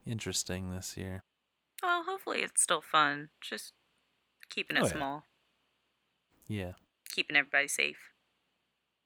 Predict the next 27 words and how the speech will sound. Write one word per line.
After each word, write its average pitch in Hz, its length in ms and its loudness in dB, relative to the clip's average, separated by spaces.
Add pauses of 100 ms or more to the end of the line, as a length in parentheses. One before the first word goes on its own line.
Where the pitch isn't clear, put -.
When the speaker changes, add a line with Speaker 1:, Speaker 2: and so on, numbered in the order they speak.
(260)
Speaker 1:
Exactly. 98 680 -4 (720)
As 208 160 6
everyone 175 320 10
should. 107 340 2 (240)
Like, 139 140 -4
Speaker 2:
Yeah. - 80 -10
Speaker 1:
just, - 240 2
just - 180 2
have 180 140 4
Thanksgiving 127 500 2
in 113 160 -2
your 107 100 0
bubble. 95 480 -2
It'll 107 140 -8
be 104 80 -8
good. 95 240 -10 (380)
Speaker 2:
Yeah, - 260 2
a - 60 -8
little 156 140 -6
bubble. 180 200 -4 (1160)
Speaker 1:
<laughs> 220 80 0 (1120)
And 180 300 6
I 180 120 4
think 202 340 -2
that 262 200 -4
will, 240 260 2
uh, 233 320 0